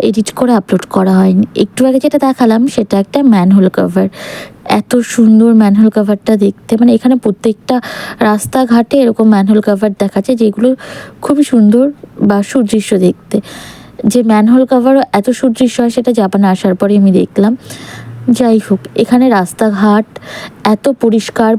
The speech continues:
পরিচ্ছন্ন, সত্যিই দেখে মনটা ভরে যায়। আপনারা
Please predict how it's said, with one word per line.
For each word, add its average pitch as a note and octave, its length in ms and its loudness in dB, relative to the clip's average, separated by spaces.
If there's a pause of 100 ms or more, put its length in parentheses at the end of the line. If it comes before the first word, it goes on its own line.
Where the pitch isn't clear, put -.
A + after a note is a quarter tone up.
পরিচ্ছন্ন, G3+ 680 2 (840)
সত্যিই B3+ 460 0
দেখে A#3 260 0
মনটা G3 260 2 (100)
ভরে F#3+ 200 2 (100)
যায়। F#3 160 0 (480)
আপনারা G#3 360 2